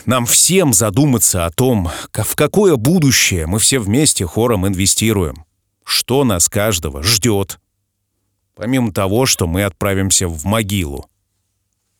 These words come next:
Я, конечно, прошу прощения — для особо чувствительных ребят, которые считают и не хотят об этом думать, и считают, что мы будем жить вечно.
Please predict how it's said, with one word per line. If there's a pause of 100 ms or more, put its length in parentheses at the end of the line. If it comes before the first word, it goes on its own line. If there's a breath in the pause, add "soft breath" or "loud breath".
(1200)
Я,
конечно,
прошу
прощения — (880 soft breath)
для
особо
чувствительных
ребят,
которые (480)
считают (120)
и
не
хотят (140)
об
этом
думать, (240 soft breath)
и
считают,
что
мы (100)
будем
жить
вечно.